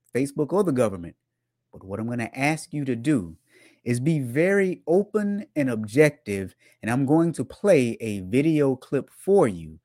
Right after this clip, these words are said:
After the video clip, I'm gonna ask you what you think about it, and then I'm gonna tell you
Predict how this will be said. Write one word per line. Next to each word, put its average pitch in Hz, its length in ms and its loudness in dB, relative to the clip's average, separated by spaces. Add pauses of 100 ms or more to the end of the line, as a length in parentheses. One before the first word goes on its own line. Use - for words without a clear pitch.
(380)
After 170 340 2
the 143 120 2
video 147 520 2
clip, 127 320 -4
I'm 220 100 -2
gonna 233 140 2
ask 220 320 -2
you 202 80 -2
what 185 180 0
you 180 100 -4
think 202 260 -8
about 123 280 0
it, 151 60 -2
and 151 180 -2
then 196 140 -6
I'm 185 80 -8
gonna 170 160 -6
tell 180 460 -6
you 104 280 -8